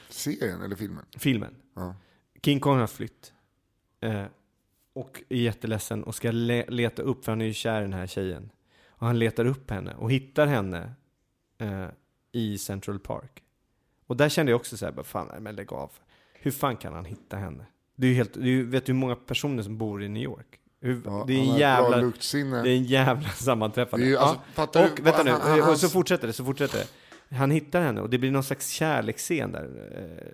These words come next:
Speaker 2: när de, de återförenas där. Och, och det, det blir någon, att de, de är ute på, eh,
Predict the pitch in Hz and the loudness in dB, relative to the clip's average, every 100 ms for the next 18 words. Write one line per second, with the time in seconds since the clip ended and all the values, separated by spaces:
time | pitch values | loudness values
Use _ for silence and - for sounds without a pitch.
0 | - 120 117 110 101 76 110 113 90 82 | -10 -4 -2 -2 -6 -10 -8 -8 -8 -4
1 | 117 - - 110 107 98 - 90 92 95 | -6 -6 -8 -4 -4 -6 -6 -6 -6 -6
2 | - - _ 127 120 131 131 131 131 131 | -10 -20 _ -4 2 2 2 2 2 2
3 | 127 127 - 127 - 123 135 131 - - | 0 -6 -4 -4 -2 -2 0 -2 -6 -6
4 | 120 113 110 - _ _ _ _ - 117 | 0 0 0 -6 _ _ _ _ -4 -2
5 | 104 104 101 101 | -2 -2 -4 -8